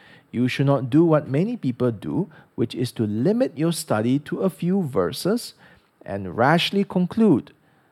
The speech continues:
whatever it is that you want to conclude from those few verses. Wow,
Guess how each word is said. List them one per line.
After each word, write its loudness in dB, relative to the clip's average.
whatever 4
it 4
is 0
that -4
you -6
want -4
to -8
conclude -4
from -4
those 6
few -2
verses. -10
Wow, 0